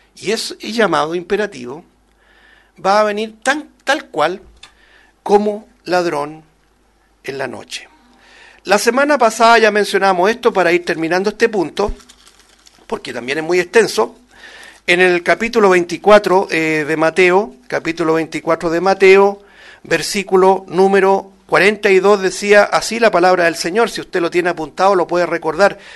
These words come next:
"Velad pues, porque no sabéis a qué hora ha de venir vuestro Señor. Pero sabed esto, que si el padre de familia supiese a qué hora el ladrón habría de venir,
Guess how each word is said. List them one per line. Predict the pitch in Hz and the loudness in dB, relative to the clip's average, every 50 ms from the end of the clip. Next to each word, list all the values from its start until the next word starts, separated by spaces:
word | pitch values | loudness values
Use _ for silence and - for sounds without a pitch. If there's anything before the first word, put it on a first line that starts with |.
| - _ | -16 _
"Velad | - 135 147 160 190 214 214 202 - | 0 0 2 6 6 4 4 2 0
pues, | - 208 208 220 240 240 - - | 2 4 6 6 4 2 -2 -6
porque | - - 170 - - 165 143 | -6 -6 -6 -6 -6 -8 -4
no | 156 202 233 | 0 0 0
sabéis | 220 - - 202 185 190 202 220 220 - - | 0 2 2 2 2 4 4 2 2 2 -2
a | 180 165 - | -4 -4 0
qué | 175 196 | 2 4
hora | 208 208 214 202 - | 4 6 4 4 4
ha | 185 190 214 | 4 2 4
de | 214 214 202 | 4 2 2
venir | 196 185 175 180 208 220 208 | 0 0 -2 -2 -4 -4 -4
vuestro | 185 196 208 208 208 - 214 208 202 | -2 -2 -2 -2 0 0 0 0 2
Señor. | - - 220 214 220 233 262 - - - - _ _ _ _ _ _ _ _ _ _ _ _ _ _ _ _ _ _ _ _ _ _ _ _ _ _ _ _ _ - | 4 2 2 4 4 2 2 2 2 -2 -10 _ _ _ _ _ _ _ _ _ _ _ _ _ _ _ _ _ _ _ _ _ _ _ _ _ _ _ _ _ -4
Pero | - 180 196 | 0 0 0
sabed | - 208 196 190 226 240 254 | 4 4 6 6 6 6 6
esto, | 269 277 262 - 214 - | 4 0 0 -2 -4 -2
que | 185 185 | -2 -4
si | 180 - | -2 -2
el | 175 165 165 | -4 -4 -2
padre | - 220 233 254 247 233 208 | 2 4 4 4 6 4 2
de | 196 180 | 2 0
familia | - - 170 160 185 233 247 240 196 170 160 143 | 0 -2 -4 -2 -2 -2 -2 -2 0 0 -2 -2
supiese | - - 170 151 - - 208 247 269 247 - 196 | -4 -6 -10 -10 -10 -10 -8 -6 -6 -4 -4 -4
a | 143 | -4
qué | - 165 | 0 0
hora | 196 220 226 214 | 2 2 4 2
el | 202 180 | 0 0
ladrón | 165 160 151 156 170 196 214 208 185 - - | 0 0 0 0 0 0 0 -2 -4 -8 -6
habría | - 143 143 131 147 196 247 233 185 160 | -2 -2 -2 0 -2 -4 -2 0 0 2
de | 202 254 247 | 2 0 2
venir, | 208 175 151 165 180 190 190 | 0 -2 -2 -4 -6 -6 -8